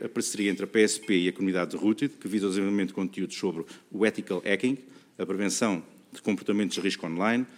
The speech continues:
a prevenção de cibercriminalidade e potenciar o uso de tecnologias de informação e o mundo online, online de forma assertiva.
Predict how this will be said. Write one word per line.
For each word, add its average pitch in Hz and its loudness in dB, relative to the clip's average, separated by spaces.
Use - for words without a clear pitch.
a 95 -2
prevenção 101 -2
de - -6
cibercriminalidade 98 0
e 107 -6
potenciar 107 0
o 107 4
uso 110 0
de - -10
tecnologias 95 -2
de 107 -2
informação 107 -2
e 104 -2
o 98 2
mundo 107 2
online, 104 2
online 98 0
de - -14
forma 110 2
assertiva. 98 0